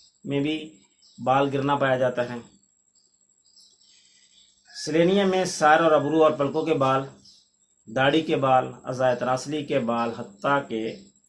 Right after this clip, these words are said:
जिस्म के बाल गिर जाते हैं। नाइट्रम्यूर में बाल बारीक होते हैं बहुत, और ये दौरान हमल अज़ाए तनासली के बाल गिर,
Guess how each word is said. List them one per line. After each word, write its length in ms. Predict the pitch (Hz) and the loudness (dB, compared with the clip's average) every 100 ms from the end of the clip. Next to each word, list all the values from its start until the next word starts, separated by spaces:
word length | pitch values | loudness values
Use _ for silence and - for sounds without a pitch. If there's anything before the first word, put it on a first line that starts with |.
| _ _ - | _ _ -8
जिस्म 320 | 147 170 156 | -4 -2 -2
के 100 | 147 | -2
बाल 260 | 113 113 117 | -2 -2 -4
गिर 160 | 107 95 | -6 -8
जाते 320 | 95 - - | -8 -10 -18
हैं। 100 | - _ _ _ _ _ _ - - | -20 _ _ _ _ _ _ -20 -10
नाइट्रम्यूर 720 | 131 143 175 170 165 160 160 160 | -4 -2 0 0 0 0 0 0
में 180 | 160 | -2
बाल 200 | 131 131 127 | 0 0 0
बारीक 340 | 117 113 143 | -2 -2 -4
होते 280 | 151 147 151 | -4 -4 -4
हैं 220 | 156 156 - - - - - _ _ _ _ _ _ - _ _ _ - | -6 -14 -20 -20 -20 -20 -20 _ _ _ _ _ _ -20 _ _ _ -8
बहुत, 280 | 123 143 151 | 0 0 0
और 480 | - 143 143 143 | -2 0 2 2
ये 180 | 139 143 | 0 -2
दौरान 300 | 123 123 127 | 0 0 0
हमल 420 | 127 123 135 151 165 - _ _ _ _ _ _ _ - _ _ _ _ _ _ - | -2 -4 0 0 -2 -12 _ _ _ _ _ _ _ -20 _ _ _ _ _ _ -6
अज़ाए 240 | 139 147 | 0 0
तनासली 360 | 143 135 127 131 | 0 -2 -4 -6
के 80 | 123 | -4
बाल 220 | 113 113 | -2 -4
गिर, 180 | 104 | -4